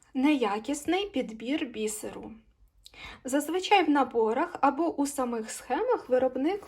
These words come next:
подає необхідний номер, е, бісеру, який потрібно використовувати у роботі.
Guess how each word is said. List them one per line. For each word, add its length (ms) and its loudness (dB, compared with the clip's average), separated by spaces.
подає 720 2
необхідний 760 0
номер, 520 0
е, 200 -10
бісеру, 600 2
який 300 2
потрібно 480 0
використовувати 1000 2
у 160 2
роботі. 540 -2